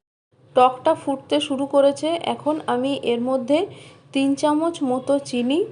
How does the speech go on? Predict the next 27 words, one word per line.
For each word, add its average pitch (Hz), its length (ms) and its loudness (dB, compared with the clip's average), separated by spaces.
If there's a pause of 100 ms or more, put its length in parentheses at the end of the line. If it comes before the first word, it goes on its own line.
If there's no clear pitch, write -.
(480)
এবং 233 300 4 (600)
দু 240 180 -2
চামচ 294 500 2
মতো 254 320 0 (300)
নুন 262 300 2 (340)
দিয়ে 220 200 4
দেব। 185 180 0 (880)
টকের 254 400 4
পরিমাণটা 294 680 4
যেহেতু 254 400 0 (160)
বেশি, 240 340 2
তাই 254 280 4 (480)
নুনটা 294 380 4
একটু 302 300 2
বেশি 247 340 4
দিলাম। 285 320 2 (440)
তবে 247 300 6
মিষ্টিটা 294 560 2 (120)
আপনারা 277 340 4 (580)
বুঝে 254 360 2
দেবেন, 285 380 6 (840)
খুব 330 220 0
একটা 359 300 4
মিষ্টি 294 400 2
হবে 262 320 2
না, 302 160 2
হালকা 262 460 4